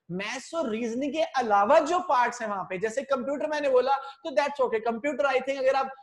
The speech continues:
notes पढ़ो तब भी होता है, नहीं पढ़ोगे तो that's fine, आप दो चार classes लो, हो जाएगा, है ना? जीए के अंदर ज्यादा scoring करनी नहीं है, कोई दिक्कत नहीं। Score करना है तो कहाँ पे? एआरडी, जहां तुम्हें कोई छोड़ नहीं सकता पीछे, है ना?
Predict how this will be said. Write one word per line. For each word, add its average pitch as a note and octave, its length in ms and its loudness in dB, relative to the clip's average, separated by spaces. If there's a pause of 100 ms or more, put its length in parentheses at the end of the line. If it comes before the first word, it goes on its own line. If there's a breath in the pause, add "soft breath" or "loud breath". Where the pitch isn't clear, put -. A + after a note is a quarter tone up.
(180)
notes C4+ 320 4
पढ़ो B3+ 160 6
तब B3 140 0
भी A3 140 -2
होता A#3+ 220 4
है, A3+ 100 0
नहीं A3 280 -4
पढ़ोगे B3 300 0
तो A#3 120 0
that's G#3 400 -2
fine, A3+ 160 -6
आप A3 60 -2
दो F#3+ 200 -4
चार G#3+ 180 -2
classes A3 360 -2
लो, B3 120 4
हो B3 180 6
जाएगा, E3 420 -2 (160)
है G3 60 -10
ना? A3+ 140 -6 (280 loud breath)
जीए A#3 320 0
के C#4 120 0
अंदर C4 240 0
ज्यादा G3+ 260 0
scoring A#3 420 0
करनी A3+ 240 -4
नहीं A3+ 100 -6
है, A3 60 -8
कोई G#3+ 200 0
दिक्कत G#3 240 -6
नहीं। A3+ 120 -8
Score A3+ 540 0
करना G#3+ 260 -2
है A3+ 60 -2
तो B3 140 2
कहाँ A3+ 420 -2
पे? A#3+ 260 2 (400)
एआरडी, A3 440 2
जहां F#3 280 -4
तुम्हें A#3+ 240 -6
कोई B3 100 4
छोड़ A3 360 -4
नहीं A#3+ 80 -4
सकता G3+ 180 -4
पीछे, F#3 260 -6
है F#3 80 -4
ना? A3+ 140 -2